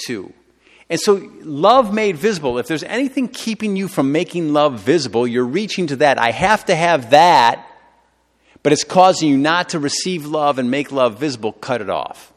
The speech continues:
Let's make it practical, okay? You have to examine that this week. And God's gonna show you this week, and he's gonna show me this week, something I'm gonna reach to. Maybe it might be my reputation.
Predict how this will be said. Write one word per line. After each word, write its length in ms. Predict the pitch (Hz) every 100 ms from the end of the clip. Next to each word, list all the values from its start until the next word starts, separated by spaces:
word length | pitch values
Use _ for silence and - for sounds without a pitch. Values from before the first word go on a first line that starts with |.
| _ _ _
Let's 260 | 107 104 -
make 200 | 107 -
it 140 | -
practical, 640 | - 90 78 - - - -
okay? 360 | - - 165 226
You 200 | 226 117
have 160 | 123 147
to 80 |
examine 460 | 151 131 160 170 120
that 200 | 90 78
this 220 | 87 -
week. 400 | 82 73 - _ _ _ _ _ _
And 160 | 113 98
God's 280 | 113 117 143
gonna 180 | 185 180
show 280 | - 226
you 160 | 240 139
this 200 | 120 117
week, 140 | 147
and 60 | 143
he's 80 | 139
gonna 120 | 156
show 240 | - 208
me 240 | 190 220 277
this 240 | 175 -
week, 240 | 131 151 - - _ _
something 380 | - - 180 196
I'm 240 | 165 190 220
gonna 200 | 214 131
reach 420 | 120 110 - - 117
to. 260 | 98 87 _ _ _ _ _ _ _ _ _
Maybe 260 | 113 147 170
it 80 | 160
might 200 | 151 147
be 100 | 147
my 160 | 139
reputation. 1000 | 127 139 131 113 131 127 127 - - 113